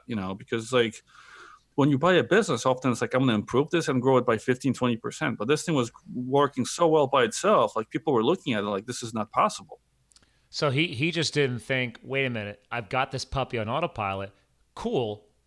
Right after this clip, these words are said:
Speaker 2: I just, I'll just go ahead and start another lifestyle business and keep doing this thing over and over again, and I'll have five to ten on autopilot." But he, that didn't click, it sounds like.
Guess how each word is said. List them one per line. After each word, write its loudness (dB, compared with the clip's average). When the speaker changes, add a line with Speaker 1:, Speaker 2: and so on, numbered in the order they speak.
Speaker 2:
I 0
just, -6
I'll -2
just -6
go 0
ahead 0
and -6
start 0
another -6
lifestyle -4
business -10
and -8
keep -12
doing -6
this -6
thing -8
over -8
and -6
over -4
again, -8
and 0
I'll 0
have 2
five -4
to -10
ten -4
on -6
autopilot." -4
But -4
he, -12
that -4
didn't -8
click, -10
it -16
sounds -12
like. -20